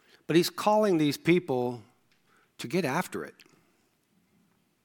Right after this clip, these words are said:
And what he's calling them to get after it regarding is against scoffers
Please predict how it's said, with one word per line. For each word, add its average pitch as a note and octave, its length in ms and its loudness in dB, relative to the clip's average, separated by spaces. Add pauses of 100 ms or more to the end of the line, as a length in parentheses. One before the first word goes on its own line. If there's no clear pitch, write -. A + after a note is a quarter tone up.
(2500)
And C#3 120 4
what F#3+ 120 6
he's E3+ 120 4
calling F#3 320 6
them D#3+ 140 2
to D3+ 100 -6
get D#3 200 2
after E3 340 2
it C#3+ 60 0
regarding D3 640 4
is C#3+ 440 2
against D3+ 560 0 (140)
scoffers - 880 -2